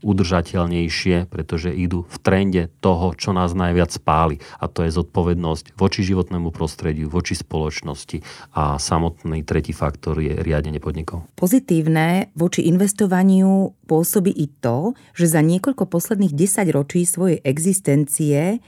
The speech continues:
Speaker 2: tieto investičné fondy rastú v priemere každý rok o niekoľko percent. Takže je lepšie investovať, ako nechať peniaze odpočívať kdesi pod vankúšom. Tak skúsme si povedať, či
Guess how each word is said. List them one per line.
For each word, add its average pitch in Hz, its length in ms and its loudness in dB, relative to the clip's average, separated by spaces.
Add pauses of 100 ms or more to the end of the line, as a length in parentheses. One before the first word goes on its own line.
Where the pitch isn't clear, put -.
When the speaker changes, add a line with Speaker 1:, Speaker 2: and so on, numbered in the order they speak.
Speaker 2:
tieto 175 240 4
investičné 202 560 2
fondy 190 480 0
rastú 180 480 0
v 190 160 -6
priemere 160 480 2
každý 185 400 0
rok 180 160 -2
o - 20 4
niekoľko 151 460 0
percent. - 640 -4 (320)
Takže 175 160 4
je 190 80 8
lepšie - 320 0
investovať, 147 640 2
ako - 160 -6
nechať 165 400 0
peniaze 147 400 2
odpočívať 131 720 -2
kdesi 135 320 0
pod 131 240 -4
vankúšom. 135 880 0
Tak - 160 -2
skúsme 233 240 6
si - 160 2
povedať, 240 240 4
či 240 160 2